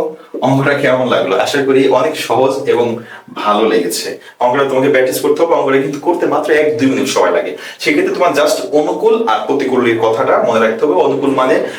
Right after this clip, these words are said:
নৌকার বেগ এবং স্রোতের বেগ যোগ করতে হবে, আর প্রতীক বেগ। চলে যাচ্ছি গণিতে। এটাও চার দশ-, আহ, বারো দশমিক চার থেকে এই গণিতটা আমি নিয়েছি, most important মনে হয়েছে। এটা কিন্তু দু হাজার তেইশ সালে আসা একটি, আহ, অঙ্ক। অঙ্কটা এরকম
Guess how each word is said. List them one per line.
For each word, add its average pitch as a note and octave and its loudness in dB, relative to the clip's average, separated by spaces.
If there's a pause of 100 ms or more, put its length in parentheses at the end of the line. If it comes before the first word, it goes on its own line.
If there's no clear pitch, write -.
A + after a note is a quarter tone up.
(140)
নৌকার C3+ 0
বেগ - 2
এবং B2 2
স্রোতের C3+ 2
বেগ C3 2
যোগ - 0
করতে F#3+ 2
হবে, F#3+ 4
আর D3+ 0
প্রতীক C#3 0
বেগ। F2+ -6 (840)
চলে F3 -2
যাচ্ছি E3 0
গণিতে। D3 0 (400)
এটাও E3+ 0
চার D3 0
দশ-, C#3+ 0
আহ, A#2 0
বারো B2+ 2
দশমিক C3+ -2
চার B2 -2
থেকে C3 0
এই C3 2
গণিতটা A#2 -2
আমি A2+ 0
নিয়েছি, G#2 -2
most A2 -4
important A#2 -2
মনে B2 -4
হয়েছে। B2+ -2
এটা C3 0
কিন্তু B2+ -4
দু - 0
হাজার B2+ -2
তেইশ C3+ -2
সালে B2+ 0
আসা A2 -2
একটি, F#2 -6 (300)
আহ, F#2 2
অঙ্ক। - -2 (260)
অঙ্কটা G3+ 2
এরকম - -2